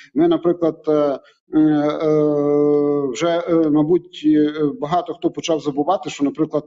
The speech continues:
е, в Україні було місто Іллічівськ, так? Яке ми знаємо сьогодні як Чорноморськ. Е, чи, е, е, от росіяни Бахмут, е, продовжують називати комуністичною назвою Артемовськ.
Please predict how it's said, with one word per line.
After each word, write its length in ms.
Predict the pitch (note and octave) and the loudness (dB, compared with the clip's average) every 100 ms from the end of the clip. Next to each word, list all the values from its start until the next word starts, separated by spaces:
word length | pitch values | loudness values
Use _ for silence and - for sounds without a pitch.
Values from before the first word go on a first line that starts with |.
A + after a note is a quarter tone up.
| - - - | -10 -16 -4
е, 100 | C#3+ | -2
в 100 | C#3+ | 0
Україні 380 | D3 D#3+ F3+ E3 | -2 0 0 2
було 220 | D3+ D3 | 0 2
місто 280 | E4 - - | 2 0 -6
Іллічівськ, 840 | F3 D#4 D4+ A3+ G3+ - - - | -2 0 0 -4 -8 -12 -18 -4
так? 200 | D3+ E3 | -2 -2
Яке 300 | C3+ C#3 C3+ | -4 -2 0
ми 140 | C#3 | 0
знаємо 400 | C3 E3+ F3 C#3+ | 0 0 2 0
сьогодні 260 | - D3 C#3 | 0 0 0
як 100 | C3 | 0
Чорноморськ. 800 | C#3 B2+ D3+ C#3 C3 G2 - - _ _ _ _ - | -6 -4 0 2 0 -2 -12 -20 _ _ _ _ -4
Е, 540 | D3 D3+ D3 C#3+ C3+ B2 | 0 2 2 2 0 -2
чи, 200 | - D#3 | -2 2
е, 1200 | F3 F3+ F#3 F3+ F3+ F3+ F3 E3+ E3 D#3+ D#3 D3+ - - - | 2 4 2 2 0 0 2 4 2 2 2 0 -2 -14 -8
е, 300 | - D#3+ D#3 | -2 2 2
от 220 | D3+ D#3+ | 2 2
росіяни 720 | D#3+ D#3+ D#3+ F3+ F3+ F3 D#3+ D3 | 0 2 2 4 4 2 0 0
Бахмут, 380 | E3 F#3+ E3+ D#3 - | -2 -2 -2 -2 -2
е, 160 | D#3 C#3+ | -2 -2
продовжують 420 | D3 C#3 F3 D#3+ C#3+ | -2 0 2 2 2
називати 680 | C#3+ D3 E3 - D#3+ D3 - | 2 0 0 0 -2 -2 0
комуністичною 560 | C#3+ C#3+ D#3+ D#3+ C#3+ | 0 2 0 0 0
назвою 340 | C#3+ D3 D3+ D3+ | 2 2 0 0
Артемовськ. 680 | C#3+ - C3+ F#2+ E2 - | -4 -2 -4 -4 -10 -20